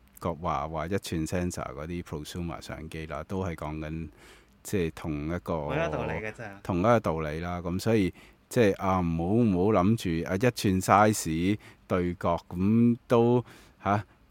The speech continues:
Speaker 1: 接近A P S C啦，噉樣，其實，其實都未去到嗰個位啦，其實，係啦。
Speaker 2: 係啊，我諗佢其實所有呢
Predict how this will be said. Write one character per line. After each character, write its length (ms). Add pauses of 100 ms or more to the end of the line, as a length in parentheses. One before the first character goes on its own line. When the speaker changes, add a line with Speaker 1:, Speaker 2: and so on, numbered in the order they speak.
(140)
Speaker 1:
接 220
近 180
A 160
P 160
S 260
C 260
啦， 320
噉 120
樣， 240
其 140
實， 260
其 160
實 160 (320)
都 120
未 260
去 180
到 140
嗰 200
個 160
位 220
啦， 260
其 120
實， 120 (480)
係 120
啦。 120 (680)
Speaker 2:
係 180
啊， 100 (100)
我 120
諗 220
佢 200
其 140
實 100
所 320
有 220
呢 160